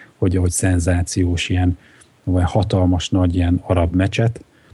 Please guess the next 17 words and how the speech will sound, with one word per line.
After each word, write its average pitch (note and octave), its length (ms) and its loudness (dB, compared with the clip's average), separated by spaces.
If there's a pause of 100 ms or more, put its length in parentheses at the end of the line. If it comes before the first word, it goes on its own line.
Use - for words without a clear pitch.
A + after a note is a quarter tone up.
(180)
amin, F#2+ 480 0
mint F#2+ 200 0
hogyha F#2+ 460 0 (380)
valami F#2+ 220 2
három F#2 460 2
D F2+ 220 2
szerkesztő F#2+ 560 -2
programban F#2+ 600 2
így F#2 120 2
kiarabtak F2+ 580 -2
volna F#2+ 220 2
belőle G2 460 2 (400)
darabokat F2+ 580 2
így F#2 140 0
keresztbe. F2 560 0 (920)
Tehát F#2+ 180 -2
ilyen, G2+ 380 0